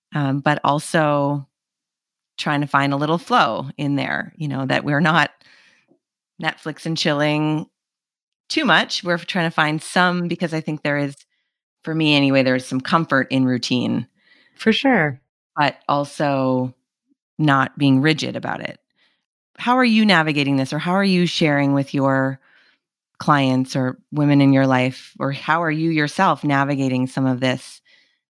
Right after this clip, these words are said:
Speaker 1: uncertainty? And, 'cause I think that's actually the, I think for many of us, it's the uncertainty. It feels like quicksand. It's sort of c-, every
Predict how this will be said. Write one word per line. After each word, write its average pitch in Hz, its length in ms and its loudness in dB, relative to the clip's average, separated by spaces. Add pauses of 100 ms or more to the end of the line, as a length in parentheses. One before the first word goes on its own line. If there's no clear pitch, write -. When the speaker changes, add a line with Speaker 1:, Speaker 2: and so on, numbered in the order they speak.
(240)
Speaker 1:
uncertainty? 131 960 0 (160)
And, 135 460 -2 (140)
'cause 185 120 -4
I 185 80 4
think 214 220 -4
that's 202 220 0
actually 160 280 -2
the, 139 280 0 (800)
I 160 60 -6
think 277 200 -2
for 160 140 2
many 143 400 2 (400)
of 139 160 0
us, 135 320 0
it's 143 180 -8
the 135 140 -4
uncertainty. 135 1000 -2 (420)
It 156 140 -6
feels 180 200 0
like 147 140 -2
quicksand. 139 480 -4
It's - 120 -10
sort 131 100 -8
of 127 140 -14
c-, - 120 -8
every 143 460 -2